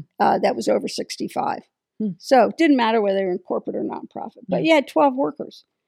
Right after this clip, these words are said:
Speaker 1: Um, this year or next year, we'll probably have about nine.
Speaker 2: Hmm.
Speaker 1: And by twenty fifty, we're gonna have four.
Speaker 2: Wow.
Speaker 1: And so
Speaker 2: Jeez.
Speaker 1: the nonprofit sector really has to figure out, how do I begin to pay more competitive wages
Speaker 2: Exactly.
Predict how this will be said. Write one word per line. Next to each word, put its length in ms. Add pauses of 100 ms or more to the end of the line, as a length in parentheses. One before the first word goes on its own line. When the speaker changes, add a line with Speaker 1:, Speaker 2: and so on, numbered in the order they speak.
(460)
Speaker 1:
Um, 340 (840)
this 440
year 420 (160)
or 140
next 340
year, 80
we'll 100
probably 300
have 140
about 240
nine. 560 (500)
Speaker 2:
Hmm. 100
Speaker 1:
And 180
by 140
twenty 340
fifty, 380
we're 120
gonna 160
have 100
four. 460 (220)
Speaker 2:
Wow. 420
Speaker 1:
And 120
so 560
Speaker 2:
Jeez. 60
Speaker 1:
the 60
nonprofit 680
sector 400
really 440
has 340
to 100
figure 460
out, 320 (520)
how 180
do 100
I 140
begin 380
to 60
pay 220
more 240
competitive 720
wages 440
Speaker 2:
Exactly. 500